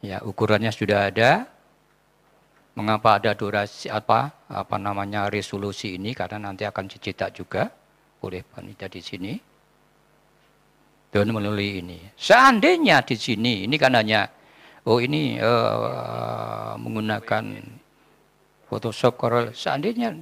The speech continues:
adik menggunakan yang lain, silakan. Ya, baru nanti dikirim ini. Ya, dan juga foto-foto yang sebelumnya.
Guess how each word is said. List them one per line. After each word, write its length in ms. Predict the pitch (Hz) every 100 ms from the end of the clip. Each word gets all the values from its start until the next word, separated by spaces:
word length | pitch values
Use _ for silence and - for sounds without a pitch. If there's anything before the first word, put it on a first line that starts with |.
| - _ _ _ _ _ - _ -
adik 480 | 139 139 180 180 - _ _ _ _ _ _ _ 143
menggunakan 420 | 156 147 139 143 143
yang 120 | 127
lain, 160 | 165 196
silakan. 580 | - 92 82 - 76 76 87 _ _ _ _ _ _ _ _ _ _ _ _ _ -
Ya, 240 | 101 151 -
baru 240 | 92 95
nanti 240 | 92 92 101
dikirim 400 | - 92 87 85
ini. 260 | 85 - - _ _ _ 113 - _ _ _ _ _ _ _ -
Ya, 240 | 82 87 - _ _
dan 160 | - -
juga 560 | - - 123 123 330 359 _ _ _
foto-foto 560 | - 87 87 92 - 95
yang 160 | 87 90
sebelumnya. 640 | - 90 85 85 80